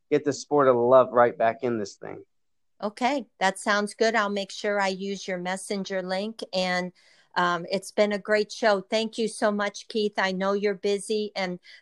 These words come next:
Speaker 2: thank you for taking the time, uh, to get together with us today.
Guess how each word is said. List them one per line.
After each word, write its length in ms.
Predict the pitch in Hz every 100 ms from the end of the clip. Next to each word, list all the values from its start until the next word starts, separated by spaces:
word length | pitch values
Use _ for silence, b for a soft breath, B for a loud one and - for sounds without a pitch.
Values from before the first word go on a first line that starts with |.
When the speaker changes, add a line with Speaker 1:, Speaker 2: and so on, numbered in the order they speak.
| -
Speaker 2:
thank 260 | 196 202 226
you 80 |
for 200 | 220 208 190
taking 540 | 220 202 - 196 190
the 80 | 185
time, 640 | - 190 185 190 190 190 -
uh, 180 | 175 165 -
to 100 | 190
get 240 | 170 180 -
together 460 | 180 175 165 156
with 200 | 156 151 165
us 260 | 175 -
today. 460 | - 170 151 147